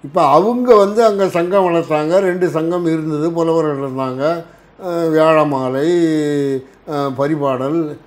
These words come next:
அஹ், இந்த மாதிரி இலக்கியங்கள்லாம் படைக்கப்பட்டதுன்னு சொன்னா எழுத்து இல்லாம அவங்க படைச்சிருக்க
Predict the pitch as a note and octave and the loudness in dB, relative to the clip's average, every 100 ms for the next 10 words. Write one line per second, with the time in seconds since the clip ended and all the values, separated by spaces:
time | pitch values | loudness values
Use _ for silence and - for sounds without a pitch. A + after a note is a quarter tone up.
0 | _ _ - E3+ D#3 D3+ D3 D3 C#3+ C#3 | _ _ -14 -10 -8 -6 -6 -6 -8 -8
1 | C#3 C3+ C3 C3 C3 D3 D#3 D3+ D3 D3+ | -8 -8 -8 -8 -6 -4 -2 0 0 0
2 | C#3+ C#3+ C3+ D3+ D#3 D#3 C#3+ C3+ C#3+ C#3+ | 0 -2 -2 -4 -4 -4 -4 -4 -4 -4
3 | C3 C3+ C#3 C3 B2 C3 C#3 B2+ B2+ D3 | -4 -4 -6 -6 -6 -6 -6 -6 -6 -4
4 | C#3 D3+ D3+ D#3 C#3 C3+ C#3 C3 B2 B2 | -2 -4 -4 -4 -4 -4 -6 -8 -8 -8
5 | B2+ C3+ | -8 -10